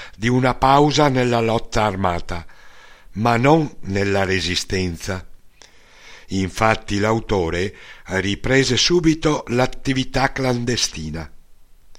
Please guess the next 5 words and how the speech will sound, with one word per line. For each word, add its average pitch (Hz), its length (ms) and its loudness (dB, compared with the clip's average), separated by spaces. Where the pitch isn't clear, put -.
Fu - 200 4
appunto 104 680 2
in 92 140 -2
quel 117 220 2
periodo 98 720 0